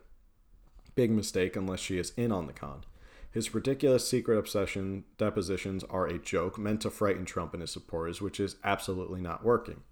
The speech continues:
Now we've been privy to open testimony of three of his chosen not witnesses who contributed exactly nothing to Schiff's tale of corruption.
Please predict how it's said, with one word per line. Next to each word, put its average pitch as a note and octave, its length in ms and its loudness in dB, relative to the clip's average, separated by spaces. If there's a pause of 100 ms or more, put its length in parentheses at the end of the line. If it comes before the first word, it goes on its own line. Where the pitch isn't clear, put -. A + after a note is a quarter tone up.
(680)
Now C#3 240 6
we've D#3+ 160 6
been C3 160 4
privy A2 260 8
to A2 80 6
open A2 500 4
testimony G2 580 0
of F2 100 -4
three A2+ 360 2
of G#2+ 80 4
his G2 160 -2
chosen A2 540 4
not G#2 300 4
witnesses F#2 800 -2
who A2 100 -4
contributed G#2+ 580 2
exactly G#2 520 2
nothing F#2+ 500 -2
to F#2+ 100 -6
Schiff's - 360 -2
tale F2 260 -2
of E2+ 140 -6
corruption. G#2 540 0